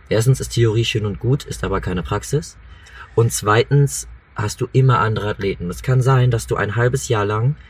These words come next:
dich intensiv damit auseinandersetzen musst, wie du mit Stresskunden umgehst, die extrem viel Stress haben und du da den Workload finden musst. Und es kann sein, dass du ein halbes Jahr lang mit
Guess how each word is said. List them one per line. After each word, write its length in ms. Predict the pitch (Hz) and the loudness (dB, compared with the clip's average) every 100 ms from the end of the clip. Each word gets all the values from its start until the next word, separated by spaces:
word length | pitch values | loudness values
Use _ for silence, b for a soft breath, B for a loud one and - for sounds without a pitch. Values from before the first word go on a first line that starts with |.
| B - | B -10
dich 140 | 98 | -6
intensiv 440 | 120 139 143 127 117 | 0 4 4 2 2
damit 240 | 120 113 | 0 2
auseinandersetzen 760 | 101 104 104 107 110 98 - 104 | 0 0 0 0 0 -2 -4 -6
musst, 220 | 104 - | -6 -6
wie 100 | 98 | -6
du 100 | 98 | -4
mit 280 | 95 95 - - - | -4 -6 -10 -20 -20
Stresskunden 760 | - - - 117 127 - 87 82 | -12 -6 0 0 0 -6 -6 -4
umgehst, 400 | 82 71 - - B B B - | -4 -6 -12 -18 B B B -6
die 60 | |
extrem 360 | 87 - 110 110 | -6 -4 -2 -2
viel 180 | - 107 | 0 -2
Stress 540 | - 110 107 139 - | -2 0 2 0 0
haben 340 | 113 107 120 147 B B B - - | 0 2 2 0 B B B -12 -2
und 220 | 110 107 - | -2 -2 -6
du 100 | 110 | -4
da 260 | 104 107 107 | 2 4 2
den 180 | 104 | 2
Workload 360 | 101 117 117 92 | 0 0 0 -4
finden 220 | - 82 | -6 -6
musst. 240 | 90 101 127 | -6 -6 -4
Und 60 | |
es 100 | 127 | -4
kann 220 | - 151 147 | 0 0 2
sein, 140 | 127 | 2
dass 100 | 110 | 0
du 80 | 117 | -2
ein 120 | 107 | 0
halbes 340 | 127 131 139 - | 2 2 2 0
Jahr 120 | 107 | 2
lang 180 | 113 110 | 2 0
mit 180 | 110 | -4